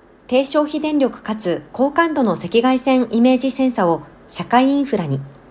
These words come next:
人や物からの赤外線を電気信号に変換して情報を得ます。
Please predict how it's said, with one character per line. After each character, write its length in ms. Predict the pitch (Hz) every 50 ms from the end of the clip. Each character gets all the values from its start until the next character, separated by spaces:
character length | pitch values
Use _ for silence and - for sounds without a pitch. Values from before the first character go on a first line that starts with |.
| - - - - - - - - - - - - - - - - - - - - - - - - - - - -
人 200 | - - - 294 294
や 200 | 285 277 285 262
物 260 | 220 214 226 302 339
か 120 | 330 339
ら 120 | 320 302 262
の 100 | 233 208
赤 140 | 220 196 196 220 220
外 180 | 226 233 233 226
線 260 | 220 233 220 214 202
を 200 | 196 196 190 190 - - - - -
電 160 | 226 247 285
気 80 | 294 -
信 240 | - - 349 339 302
号 140 | 294 240
に 120 | 196 151 147
変 200 | 147 185 196 190
換 220 | 190 190 190 196
し 120 | 196 - -
て 240 | - 190 175 - - -
情 180 | 175 175 170
報 280 | 170 190 190 180 180 180
を 80 | 180
得 120 | 170 165 160
ま 100 | 160 165
す。 180 | - - -